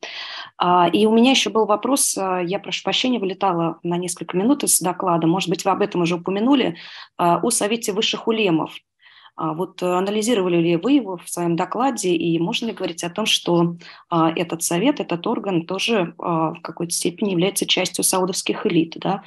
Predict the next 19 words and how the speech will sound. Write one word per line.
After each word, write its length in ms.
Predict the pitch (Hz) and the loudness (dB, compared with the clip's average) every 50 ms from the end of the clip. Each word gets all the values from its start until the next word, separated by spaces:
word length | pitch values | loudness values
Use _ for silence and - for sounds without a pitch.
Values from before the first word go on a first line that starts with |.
| - - - - - | -12 -14 -14 -10 0
Тем 120 | - 180 | 2 4
более, 160 | 170 226 233 | 4 4 4
что 180 | 226 - - 190 | 2 2 0 -2
процессы, 480 | - - 196 190 190 - 240 - - | 0 0 -2 0 2 2 2 2 2
которые 400 | 175 - 185 175 - 180 175 170 | 0 -2 -4 -4 0 -2 -2 0
там 140 | 170 170 165 | 0 -2 -2
происходят 480 | 165 - 180 175 175 - - 262 247 220 | 0 0 -2 -2 0 0 2 2 2 0
в 80 | - | 0
последнее 440 | - 175 175 - - 190 175 170 175 | -2 -4 -2 -2 -2 0 2 2 4
время, 280 | 160 180 220 220 202 - | 4 4 2 0 -2 -4
тоже 200 | - 185 190 208 | -4 -6 -4 -2
довольно 340 | 165 165 160 180 190 196 185 | 0 0 0 0 0 0 0
любопытные. 880 | 180 180 175 170 170 165 - 180 165 165 165 - 165 160 160 156 - _ _ - - - - - - _ | 0 0 0 0 -2 0 2 2 2 2 2 2 2 2 2 0 -4 _ _ -20 -20 -20 -20 -20 -20 _
А, 240 | - 175 165 165 | -8 -6 -6 -4
вот 200 | 160 180 190 - - | -6 -6 -10 -8 -6
такой 240 | - 180 170 - 175 | -6 -4 0 0 2
у 20 | |
меня 140 | 190 190 190 | 2 2 2
вопрос. 560 | 185 165 165 - - 151 156 - - - - | 2 0 -2 -2 -4 -2 0 0 -2 -2 -6